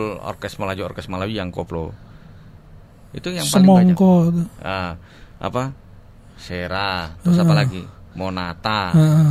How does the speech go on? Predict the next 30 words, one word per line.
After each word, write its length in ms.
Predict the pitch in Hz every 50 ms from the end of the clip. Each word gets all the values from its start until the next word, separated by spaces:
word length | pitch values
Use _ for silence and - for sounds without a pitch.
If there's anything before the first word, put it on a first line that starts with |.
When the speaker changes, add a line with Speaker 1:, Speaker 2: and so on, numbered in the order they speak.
| 143
Speaker 1:
Nah, 200 | 131 - 95 90 87
seperti, 300 | - - 120 113 123 131
seperti 260 | 131 135 156 165 160
itu, 120 | 147 123 113
musik-musik 480 | 117 120 120 113 120 127 127 123 127 120
jenis-jenis 420 | 113 110 110 104 - 110 107 -
kayak 180 | - 120 120 123
gitu 160 | 139 143 110 104
yang 160 | 104 107 110
muncul, 260 | 113 120 - - 127
Speaker 2:
Heeh. 120 | 123 120
Speaker 1:
yang 80 | 117 117
sekarang 320 | - - 127 131 135 135 139
ini 220 | 151 165 190 214 - - - - - -
jadi 220 | - 113 117 107 110
tren 200 | - - 190 185
seperti 280 | - - 139 139 147 165
itu. 160 | 170 131 107 101 139 - - - - - - - - - - - - - - - - - - -
Speaker 2:
Lalu 200 | 190 180 196 220
Speaker 1:
Kalau 260 | 220 180 180 185 202 196 - -
Speaker 2:
men- 220 | - - - -
Speaker 1:
mau 220 | - 180 180 185 185
pengen 460 | 170 - 190 180 185 185 185 185 180
dengerin 400 | 156 143 139 139 151 165 175 170 175 165 156 143 120 120
zaman 300 | 131 131 139 131 139 143
sekarang, 300 | 135 139 151 151 170 180
pengen 220 | 170 156 156 147
dengerin 340 | 135 120 113 123 127 135 135 135 131
lagu 440 | 131 135 131 120 113 123 123 123 120
dangdut 340 | 113 117 113 110 110 123